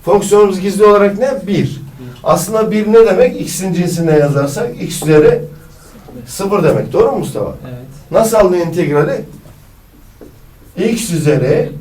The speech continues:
Speaker 1: bak
Speaker 2: X.
Speaker 1: integral alınınca ne oluyor? O solucan gibi S kalkıyor. İntegral aldım. Bu ne diyor? İntegrali al. Burada ne diyor? Olmayınca aldım. Artık integral işareti olmayacak. Tamam mı?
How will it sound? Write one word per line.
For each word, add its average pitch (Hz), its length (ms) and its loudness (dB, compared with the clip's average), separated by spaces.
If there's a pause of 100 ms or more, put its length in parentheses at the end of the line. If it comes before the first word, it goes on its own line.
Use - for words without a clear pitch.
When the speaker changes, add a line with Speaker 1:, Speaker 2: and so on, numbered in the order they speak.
(440)
Speaker 1:
bak 127 140 -4
Speaker 2:
X. - 80 -6
Speaker 1:
integral 175 500 0
alınınca 165 460 0
ne 180 60 -2
oluyor? 147 440 -2
O 143 220 -4
solucan 127 540 -4
gibi 107 160 -8
S - 480 -8
kalkıyor. 95 480 -8 (260)
İntegral 113 480 -4
aldım. 107 320 -2 (680)
Bu 180 100 0
ne 165 160 0
diyor? 254 180 -6
İntegrali 185 520 0
al. 123 220 2 (160)
Burada 185 260 2
ne 175 160 0
diyor? 190 260 2
Olmayınca 160 720 0 (300)
aldım. 151 560 0 (1080)
Artık 139 320 -2
integral 156 440 -2
işareti 147 380 -2
olmayacak. 107 460 -2
Tamam 269 200 2
mı? - 80 -8